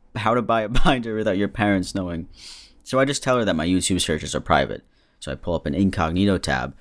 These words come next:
and she searches for the video on YouTube and fails to find it. By this time, my parents are done their long conversation with my sister's boyfriend, and he decides it's time to head home. Now, the story's not over yet, okay? This person didn't get outed. I think about a month later,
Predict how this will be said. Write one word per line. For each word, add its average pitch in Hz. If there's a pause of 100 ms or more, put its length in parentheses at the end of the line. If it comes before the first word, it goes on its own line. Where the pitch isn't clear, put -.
(200)
and 87
she 85
searches 110
for 87
the 82
video 78
on 78
YouTube 71
and 69
fails -
to -
find 113
it. - (540)
By 87
this 127
time, 73
my 76
parents 90
are 90
done 85
their 82
long 80
conversation 78
with 73
my 69
sister's -
boyfriend, 104 (220)
and 87
he 87
decides 76
it's -
time 71
to -
head 73
home. -
Now, 82
the 80
story's 131
not 98
over 85
yet, 71 (340)
okay? 78 (320)
This -
person 90
didn't 82
get 76
outed. 57 (140)
I 113
think 180
about 147
a 117
month 104
later, 78